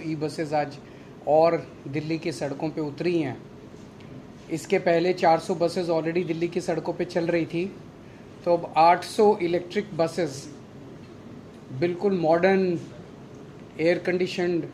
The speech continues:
बसेस दिल्ली की सड़कों पे चलने लगी हैं। और इसके साथ दिल्ली देश का वो शहर बन गया जहां सबसे ज़्यादा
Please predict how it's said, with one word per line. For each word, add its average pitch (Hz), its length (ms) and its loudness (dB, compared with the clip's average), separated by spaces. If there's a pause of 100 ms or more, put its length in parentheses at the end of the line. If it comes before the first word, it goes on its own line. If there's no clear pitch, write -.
(560)
बसेस 160 360 0
दिल्ली 165 280 -2
की 180 140 -2
सड़कों 165 340 0
पे 170 120 -2
चलने 165 280 0
लगी 160 300 0
हैं। 139 220 -2 (960)
और 165 260 4
इसके 180 320 0
साथ 180 320 4
दिल्ली 180 760 -2 (720)
देश 170 540 2
का 196 160 6
वो 180 300 2
शहर 180 420 2
बन 175 240 0
गया 156 300 2 (680)
जहां 170 400 4
सबसे 190 540 2
ज़्यादा 180 600 6